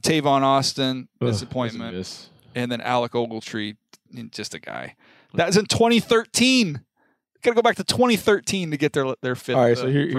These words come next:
Speaker 1: first
Speaker 2: what
Speaker 1: round
Speaker 2: I'm
Speaker 1: pick.
Speaker 2: give, here's what I'm gonna give Les Snead and those guys credit. They were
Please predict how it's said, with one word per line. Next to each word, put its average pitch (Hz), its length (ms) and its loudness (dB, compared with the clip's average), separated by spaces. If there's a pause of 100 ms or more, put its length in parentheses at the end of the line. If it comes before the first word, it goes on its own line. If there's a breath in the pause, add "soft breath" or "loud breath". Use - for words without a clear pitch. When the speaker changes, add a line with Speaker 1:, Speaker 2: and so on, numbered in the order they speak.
(120)
Speaker 1:
first - 20 -10
Speaker 2:
what 123 100 -4
Speaker 1:
round 127 40 2
Speaker 2:
I'm 123 60 0
Speaker 1:
pick. 110 100 -6
Speaker 2:
give, 113 180 0 (100)
here's 127 220 -2
what 123 60 0
I'm 120 80 -2
gonna 117 100 -6
give 113 320 0 (220)
Les 117 240 2
Snead 117 300 0
and 110 100 -4
those 107 180 -2
guys 107 260 0
credit. 98 280 -4
They 117 120 2
were 117 120 0